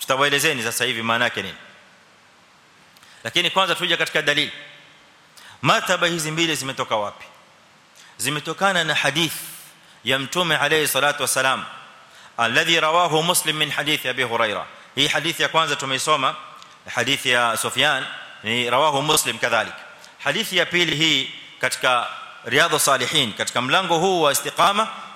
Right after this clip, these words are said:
hadithi ya pili ndio hii, ambayo ni Abu Huraira. Sasa tunaizungumzia katika chini ya maudhui ya martaba za istiqama.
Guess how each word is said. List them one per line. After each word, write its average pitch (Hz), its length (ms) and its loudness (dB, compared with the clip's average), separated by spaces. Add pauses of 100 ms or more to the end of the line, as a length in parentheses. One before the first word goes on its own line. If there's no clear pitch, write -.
hadithi 185 380 0
ya 185 80 4
pili 156 440 0
ndio 113 160 0
hii, 107 180 -4 (1700)
ambayo 127 320 2
ni 127 80 4
Abu 117 260 2
Huraira. 107 320 2
Sasa - 240 -8 (1500)
tunaizungumzia 127 640 0
katika 151 420 0 (540)
chini 143 280 2
ya 127 160 2
maudhui 139 540 2
ya 156 220 2 (1120)
martaba 131 440 2
za 120 100 2
istiqama. 110 400 -2